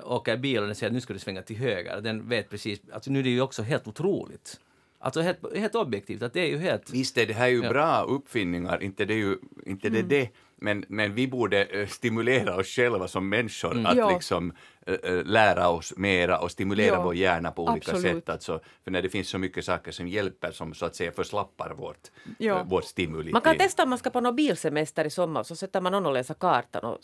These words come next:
Speaker 4: skippar den här
Speaker 1: Ja, jag
Speaker 4: navigatorn
Speaker 1: älskar det.
Speaker 4: för en
Speaker 1: Det är,
Speaker 4: stund.
Speaker 1: alltså, jag håller helt med om det. Men jag menar bara att, att, att det är så lätt man går in att det var så,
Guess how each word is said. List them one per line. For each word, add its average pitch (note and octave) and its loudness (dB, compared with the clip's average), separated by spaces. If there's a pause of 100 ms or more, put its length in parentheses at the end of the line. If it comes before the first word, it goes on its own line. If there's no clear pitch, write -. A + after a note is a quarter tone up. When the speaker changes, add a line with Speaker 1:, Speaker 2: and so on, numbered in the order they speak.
(100)
Speaker 4:
skippar G2+ 0
den - -6
här C3 -8
Speaker 1:
Ja, - -
jag - 0
Speaker 4:
navigatorn A#2 6
Speaker 1:
älskar A#2 -2
det. - -8
Speaker 4:
för - -4
en C3 2
Speaker 1:
Det C#3 4
är, - -4
Speaker 4:
stund. D#3 0
Speaker 1:
alltså, B2+ -6
jag B2 0
håller C3 0
helt C3 -2
med D#3+ 2
om F#2+ -2
det. - -2
Men A2 -4
jag B2 0
menar C#3 2
bara A#2 2
att, - -6 (200)
att, - -12 (640)
att A2+ -8
det C3 4
är C3 2
så C#3+ 0
lätt D#3 4
man B2 4
går A#2+ 6
in B2+ 6
att G#2 2
det A#2 0
var A2+ 4
så, A2 -4